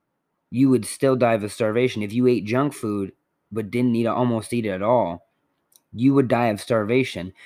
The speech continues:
because it doesn't matter what you're eating as much as it matters in the proponents of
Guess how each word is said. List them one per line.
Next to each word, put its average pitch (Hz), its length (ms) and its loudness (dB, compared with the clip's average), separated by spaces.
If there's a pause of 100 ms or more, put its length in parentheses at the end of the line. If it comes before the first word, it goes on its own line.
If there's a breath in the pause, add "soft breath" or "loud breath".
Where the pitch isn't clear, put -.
(160 loud breath)
because 123 360 2
it - 180 -4 (140)
doesn't 127 540 0
matter 110 560 -2
what 98 340 0
you're 98 260 -4 (100)
eating 120 460 2
as 90 180 -8
much 120 300 0
as 135 160 0
it 135 100 -2
matters 123 840 -2 (800)
in 160 440 6
the 175 120 4
proponents 131 840 0 (320 soft breath)
of 110 300 0